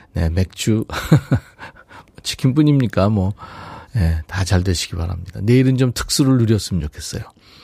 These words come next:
최선아 씨, "저 주말에 운동화 사러 신발가게 갔는데 세상에, 거기에서 저한테 고백했던 남자를 만났어요. 저를 쳐다보는데 깜놀했어요.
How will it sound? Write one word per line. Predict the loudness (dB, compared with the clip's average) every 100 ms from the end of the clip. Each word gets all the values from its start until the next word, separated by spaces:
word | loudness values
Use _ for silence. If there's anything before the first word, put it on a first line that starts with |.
| -20 -20 -20 -20 -20 -10
최선아 | -2 2 4 4
씨, | 2
"저 | 0 0
주말에 | 2 4 6 4 4 4
운동화 | 4 4 4 2
사러 | 2 2 2
신발가게 | 0 0 0 2 0
갔는데 | 2 2 2 0 0
세상에, | 0 0 2 0 -2
거기에서 | -2 2 2 0
저한테 | -2 0 0 0 -2
고백했던 | -2 0 0 0 -4 -2 0
남자를 | 0 2 0 2
만났어요. | 0 0 -2 0 -2 -2 -8 -20 -20 -20
저를 | -4 -2 0
쳐다보는데 | -2 -2 0 2 2 0 0
깜놀했어요. | 0 0 2 2 2 0 0 -2